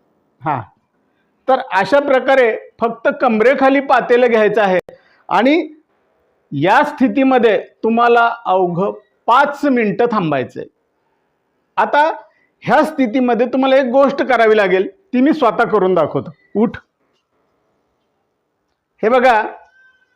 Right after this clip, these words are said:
ज्या वेळेला तुमच्या कमरेच्या खाली असं तुम्ही पातेलं घ्याल,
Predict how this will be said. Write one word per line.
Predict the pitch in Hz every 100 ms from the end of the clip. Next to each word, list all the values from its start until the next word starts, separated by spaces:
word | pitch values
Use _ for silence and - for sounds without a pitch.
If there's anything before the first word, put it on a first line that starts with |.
| _ _ -
ज्या | 139 208 269
वेळेला | 277 247 214 170 - - _ _ _ _ _ _ _ 196
तुमच्या | 190 190 226 226 - _ -
कमरेच्या | 190 190 208 247 247
खाली | 170 202 233 170 - _ _ _ -
असं | 160 220
तुम्ही | - 208 220
पातेलं | 214 175 - 196 220
घ्याल, | 190 165